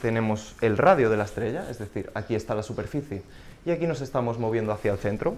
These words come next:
¿vale? Estamos cogiendo como esferas concéntricas. Y en colores más claritos os enseño las presiones de estrellas a las que hemos incorporado ese vacío reactivo a medida que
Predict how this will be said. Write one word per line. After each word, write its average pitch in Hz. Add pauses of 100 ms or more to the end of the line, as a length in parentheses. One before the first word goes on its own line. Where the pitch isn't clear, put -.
¿vale? -
Estamos 113
cogiendo 113
como 135
esferas 101
concéntricas. 135 (1080)
Y 180
en 180
colores 151
más 147
claritos 175
os 143
enseño 131
las 135
presiones 135
de 135
estrellas 123 (1160)
a 120
las 107
que 113
hemos 120
incorporado 120
ese 104
vacío 117
reactivo 147 (460)
a 160
medida 127
que 131